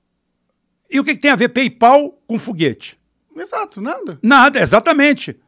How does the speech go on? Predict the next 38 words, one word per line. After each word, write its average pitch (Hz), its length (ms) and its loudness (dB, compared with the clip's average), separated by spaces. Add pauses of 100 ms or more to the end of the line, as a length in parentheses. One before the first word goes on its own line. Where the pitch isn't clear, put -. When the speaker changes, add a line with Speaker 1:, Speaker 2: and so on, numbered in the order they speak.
(320)
Speaker 1:
O 233 80 -8
que 320 120 0
que - 60 -18
tem 285 140 0
Speaker 2:
Então, 240 100 2
por 247 60 2
que 233 60 2
Speaker 1:
Monark 247 240 4
Speaker 2:
que 247 80 -10
ele 349 60 -6
Speaker 1:
com - 60 0
Speaker 2:
é - 20 2
o 294 40 2
Speaker 1:
plataforma 262 500 4
Speaker 2:
teste? 226 80 -2
Speaker 1:
de - 20 -16
petróleo? 135 640 0 (400)
Speaker 2:
Nada. 240 680 -12
Speaker 1:
Ah, 226 120 4
então 240 200 -2
é - 20 0
o 240 40 -4
seguinte: 202 300 -8
agora 220 200 0
eu 208 40 -6
vou 220 80 -2
pegar 202 300 -2
todas 240 200 -6
as 156 40 -10
plataformas 180 460 -4
de 180 40 -10
petróleo 175 600 -2 (160)
da 185 160 -2
Petrobras 220 520 -4
e 226 40 -10
eu 240 80 -6
vou 247 160 -6
dar, 196 180 0